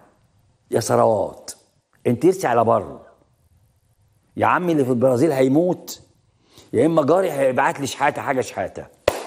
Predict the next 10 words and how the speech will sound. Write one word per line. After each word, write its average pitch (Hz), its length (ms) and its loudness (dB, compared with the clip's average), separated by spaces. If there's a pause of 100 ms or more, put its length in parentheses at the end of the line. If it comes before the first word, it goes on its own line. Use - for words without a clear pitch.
(240)
إنما 139 240 0
الاتنين 156 280 -4
مع 156 180 2
بعض 190 440 -2
لأ. - 440 -6 (1160)
إنما 135 260 -2
هو 147 140 -2
أي 180 160 -4
حاجة 170 340 -8
بقى، - 240 -12